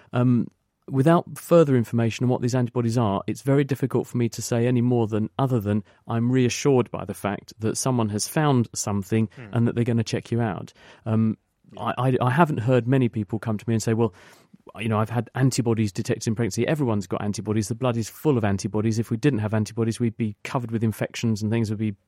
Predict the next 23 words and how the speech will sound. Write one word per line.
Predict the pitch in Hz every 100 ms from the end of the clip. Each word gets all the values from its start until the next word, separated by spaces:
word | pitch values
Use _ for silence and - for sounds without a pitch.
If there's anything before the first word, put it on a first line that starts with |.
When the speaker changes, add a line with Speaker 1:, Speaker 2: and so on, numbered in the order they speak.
| 117
Speaker 1:
you |
know, | 104 98 _ - -
uh, | -
punishing | - 120 104 110
us | 107 -
all | 120
the | 123
time. | 110 120 90 165 - - - -
So | - 120 117 - -
everyone's | 170 190 135
got | 123
antibodies. | 120 127 110 98 98 104 - _
It | - 117
may | 139
well | 131 127
be | 123 120
that | -
these | 127 120
particular | - - 147 - 113
antibodies | 107 107 107 107 107
can | - 120
do | 113 113
something | 110 - 117 107 113 110